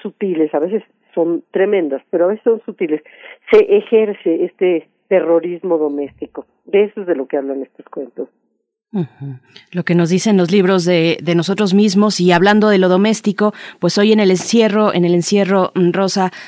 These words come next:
Speaker 2: los libros son magníficos acompañantes. Muchas veces podemos sentir incluso más cercanía o más empatía con algunos personajes de un libro, ¿no? O a-,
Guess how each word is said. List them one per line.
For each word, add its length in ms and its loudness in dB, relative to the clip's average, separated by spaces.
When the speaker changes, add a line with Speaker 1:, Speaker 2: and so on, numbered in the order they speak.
Speaker 2:
los 180 0
libros 260 2
son 280 2
magníficos 1080 0
acompañantes. 1040 0
Muchas 260 0
veces 240 0
podemos 300 0
sentir 320 0
incluso 260 0
más 180 2
cercanía 520 0
o 20 2
más 240 0
empatía 400 0
con 160 -2
algunos 420 0
personajes 560 -2
de 100 2
un 100 2
libro, 400 0
¿no? 260 -2
O 80 4
a-, 140 0